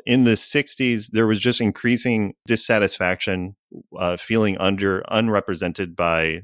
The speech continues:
the state of Michigan in a lot of things, a lot of resources not getting fund-, like, pushed to the U P, a feeling of culturally there's much more of a connection between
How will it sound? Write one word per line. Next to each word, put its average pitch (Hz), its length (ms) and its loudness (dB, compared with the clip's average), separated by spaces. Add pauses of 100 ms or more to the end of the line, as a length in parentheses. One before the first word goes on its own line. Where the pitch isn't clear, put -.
the 85 140 -4
state 90 280 -2
of 78 100 -6
Michigan 98 500 -4
in 92 240 -2
a 95 80 0
lot 95 160 2
of 95 80 -4
things, 101 300 -4
a 95 100 -2
lot 90 200 2
of 82 160 -6
resources 95 560 0
not 85 180 0
getting 82 220 -2
fund-, 120 320 -2 (160)
like, 80 200 -4 (220)
pushed - 400 0 (180)
to 127 460 0
the 117 120 0
U 120 180 2
P, 113 420 2 (240)
a 101 80 0
feeling 117 320 4
of 90 140 0
culturally 107 600 2
there's 92 200 0
much 98 220 0
more 95 180 2
of 87 80 0
a 87 60 -2
connection 92 420 -2
between 85 460 -2